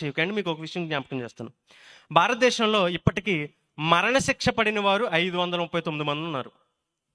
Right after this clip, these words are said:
భారతదేశంలో ఈ రోజుకు మరణశిక్ష పడిన వారు, అంటే భారతదేశ సుప్రీంకోర్టు న్యాయ వ్యవస్థ ఇచ్చిన తీర్పు ప్రకారం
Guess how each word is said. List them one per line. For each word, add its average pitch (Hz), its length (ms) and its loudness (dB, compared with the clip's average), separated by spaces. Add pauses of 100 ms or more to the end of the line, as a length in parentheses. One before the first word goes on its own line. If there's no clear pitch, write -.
(400)
భారతదేశంలో 175 920 2 (440)
ఈ 185 120 6
రోజుకు 220 560 4 (300)
మరణశిక్ష 226 640 2
పడిన 196 300 2
వారు, 156 180 2
అంటే 165 360 -4 (300)
భారతదేశ 190 840 0
సుప్రీంకోర్టు 196 760 0
న్యాయ 175 320 2
వ్యవస్థ 170 600 0 (260)
ఇచ్చిన 214 360 0
తీర్పు 226 340 -2
ప్రకారం 202 560 0